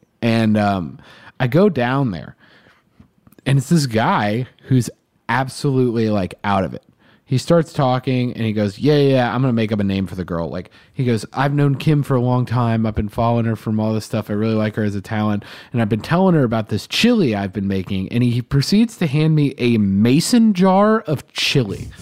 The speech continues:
Um, and he goes, "I've been telling her about this chili I wanted to make for her for a long time. I have it right here.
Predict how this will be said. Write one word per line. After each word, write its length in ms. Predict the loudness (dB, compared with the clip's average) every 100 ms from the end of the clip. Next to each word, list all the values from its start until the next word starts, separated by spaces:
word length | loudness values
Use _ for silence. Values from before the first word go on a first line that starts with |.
| -16 -16 _ -20 -20 -20 _ -2
Um, 420 | 0 0 0 -4 -10 -16 -2
and 100 | 0
he 60 |
goes, 240 | 2 0 -2 -2
"I've 260 | -2 0
been 120 | -4
telling 240 | 0 2 4
her 80 | 4
about 220 | 2 -2
this 140 | -6
chili 340 | 0 2 4 2
I 20 |
wanted 200 | 2 0
to 60 | 0
make 180 | -2
for 220 | 0 0 0
her 60 |
for 140 | 0 -2
a 60 |
long 280 | 0 0 0
time. 440 | -2 0 2 0 -2 -10 -10
I 80 | -4
have 220 | -2 0
it 40 |
right 240 | 0 0 0
here. 360 | 2 2 2